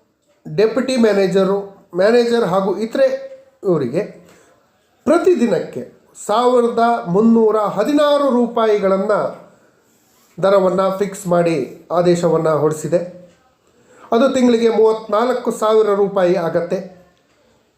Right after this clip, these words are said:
ಕುಶಲಕರ್ಮಿ ಕಾರ್ಮಿಕರು ಇದ್ದರೆ ಅವರಿಗೆ,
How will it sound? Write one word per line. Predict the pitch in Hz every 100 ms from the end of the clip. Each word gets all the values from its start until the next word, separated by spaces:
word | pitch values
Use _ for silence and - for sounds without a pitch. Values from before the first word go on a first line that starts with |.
| _ _ _ _ _ -
ಕುಶಲಕರ್ಮಿ | 254 330 330 320 285 285 262
ಕಾರ್ಮಿಕರು | 226 220 190 175 151
ಇದ್ದರೆ | 139 123 123 - _ _
ಅವರಿಗೆ, | 196 233 214 202 214 -